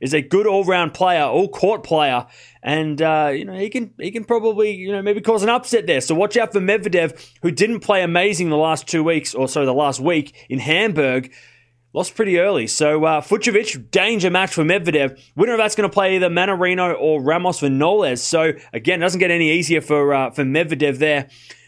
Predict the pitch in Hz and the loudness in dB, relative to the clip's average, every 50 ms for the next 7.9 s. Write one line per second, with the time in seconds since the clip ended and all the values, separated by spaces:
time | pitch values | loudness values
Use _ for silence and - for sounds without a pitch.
0 | _ - 170 190 214 214 226 214 170 135 160 196 208 226 233 214 - - - 180 | _ -2 -2 0 2 2 0 0 0 0 2 2 2 2 0 0 -2 -2 -2 0
1 | 180 175 175 170 165 160 156 156 151 151 143 135 127 - - - 139 147 147 165 | 2 2 2 2 2 2 0 0 -2 -4 -8 -10 -12 -14 -6 -2 0 2 2 2
2 | 180 190 185 196 175 - 170 139 - - 175 180 185 170 151 156 147 123 - - | 0 0 0 0 0 0 -2 -4 -2 -2 -2 -2 -2 -2 -2 -4 -4 -4 -2 -2
3 | 156 180 202 196 196 214 240 226 - - _ _ _ _ _ _ - 139 170 196 | 0 0 2 2 0 0 -2 -4 -6 -12 _ _ _ _ _ _ -2 0 0 0
4 | 196 185 185 185 185 - 190 175 156 - 180 170 170 165 156 160 160 160 151 - | 2 2 0 0 0 -2 -2 -2 -2 0 0 0 0 0 0 0 -2 -2 -4 -2
5 | - 175 175 185 196 185 175 170 156 - 156 160 156 160 156 151 143 - - 175 | -2 0 2 2 2 2 2 2 2 0 0 0 0 -2 -2 -4 -4 -4 -2 0
6 | 175 175 175 175 156 156 165 170 156 - - 165 156 135 123 139 135 - - 190 | 0 0 0 0 0 -2 -2 -4 -4 -4 -2 -2 -2 0 -2 -2 -2 0 0 0
7 | 208 196 165 127 113 113 139 202 233 220 175 139 127 135 156 156 156 147 | 2 0 0 -2 -4 -2 0 0 2 2 0 0 0 0 0 2 0 0